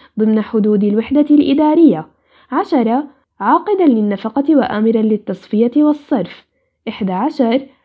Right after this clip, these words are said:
الإشراف على أجهزة الوحدة الإدارية بما يكفل تنفيذ المهام المنوطة بها. اثنا عشر، التوقيع على القرارات والمراسلات الصادرة عن المجلس والمكتب وإدارات الوحدة الإدارية.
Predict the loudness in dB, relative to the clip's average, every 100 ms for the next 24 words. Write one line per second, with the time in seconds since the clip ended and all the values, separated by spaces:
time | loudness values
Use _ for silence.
0 | _ -2 -2 -4 -2 -2 -2 -4 -2 -2
1 | -4 -4 -4 -4 -4 -6 -4 -4 -2 -2
2 | -2 -2 0 4 4 4 -4 _ -2 2
3 | 2 2 -2 -2 -4 -2 -6 -4 -2 0
4 | 0 -2 -2 0 4 4 2 0 -2 -2
5 | 0 2 2 2 0 -4 -6 _ _ _
6 | -8 -2 0 2 0 -4 -2 -2 -2 -8
7 | _ -12 -6 -4 -2 -2 0 0 0 -2
8 | -2 -4 -2 -4 -2 0 2 2 2 0
9 | -4 -4 -4 -6 -8 -6 -2 0 0 -2
10 | -2 0 2 2 4 2 2 2 2 0
11 | -2 -4 -4 -6 _ _ -6 -2 -2 -2
12 | -6 -6 -6 -6 -4 0 0 0 0 0
13 | 2 2 0 -4